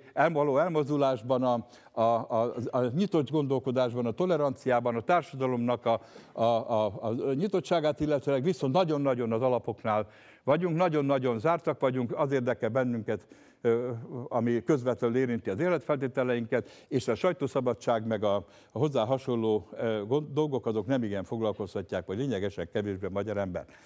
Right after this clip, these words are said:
Nem szeretnék tovább menni ebbe az értékelésbe, holott ugye a Tárki egész kötetet, ö, és még több tanulmányt is szentelt ennek a dolognak,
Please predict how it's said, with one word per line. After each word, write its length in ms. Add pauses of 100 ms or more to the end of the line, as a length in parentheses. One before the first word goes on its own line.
(760)
Nem 140
szeretnék 720
tovább 460
menni 320
ebbe 280
az 100 (200)
értékelésbe, 720
holott 380
ugye 280 (280)
a 120
Tárki 340
egész 240
kötetet, 500 (140)
ö, 300
és 260
még 160
több 180
tanulmányt 480
is 80
szentelt 400
ennek 240
a 60
dolognak, 500